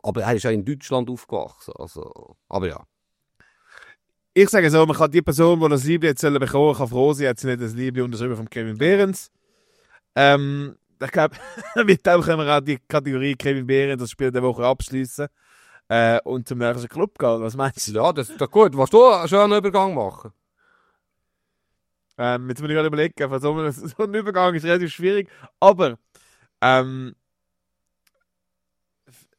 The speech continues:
Speaker 2: Vielfalt, viele Nationen hat der F C Basel im Kader.
Speaker 1: Ja, einen besseren.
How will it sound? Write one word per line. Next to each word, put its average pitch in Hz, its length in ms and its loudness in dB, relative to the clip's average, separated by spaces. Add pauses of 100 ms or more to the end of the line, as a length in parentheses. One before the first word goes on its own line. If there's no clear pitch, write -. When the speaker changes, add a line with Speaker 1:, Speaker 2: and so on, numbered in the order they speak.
(320)
Speaker 2:
Vielfalt, 180 640 -2
viele 190 220 4
Nationen 175 560 0
hat 143 180 -2
der 139 100 0
F 135 100 -8
C 143 80 -14
Basel 160 320 -4
im 165 80 -10
Kader. 170 220 0
Speaker 1:
Ja, 170 80 0
einen 147 100 -2
besseren. 156 580 0